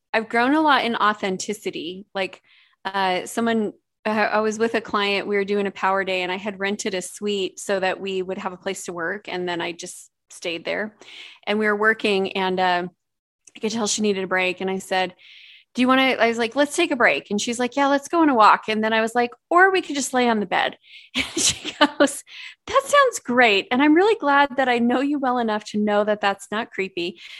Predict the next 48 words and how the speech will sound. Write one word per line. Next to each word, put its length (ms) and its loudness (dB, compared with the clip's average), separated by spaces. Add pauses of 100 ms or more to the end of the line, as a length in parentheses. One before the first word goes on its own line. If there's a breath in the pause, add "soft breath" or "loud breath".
(100)
And 100 2
so 140 4
I 140 8
went 200 2
and 80 2
I 60 2
put 180 -2
on 120 0
my 100 0
hair 240 -2
bonnet 380 0
to 100 -8
protect 420 -2
my 120 -4
curls. 340 2
And 120 -6
she 160 -8
was 120 -4
just 180 -8
laughing 540 2
at 80 -4
me. 160 -4
And 100 -4
she's 240 -12
like, 240 -2
"You 140 -2
do 240 4
you 320 0
really 560 -2
well." 460 -4 (520 loud breath)
And 160 6
that 140 8
was, 260 4
like, 280 0
such 320 2
a, 380 6
a 100 4
moment 540 0
of, 260 0 (220)
for 140 0
me, 380 2
recognizing 840 0
that 240 0
in 220 4
that 240 4
moment, 440 0
it 100 -2
was 200 -4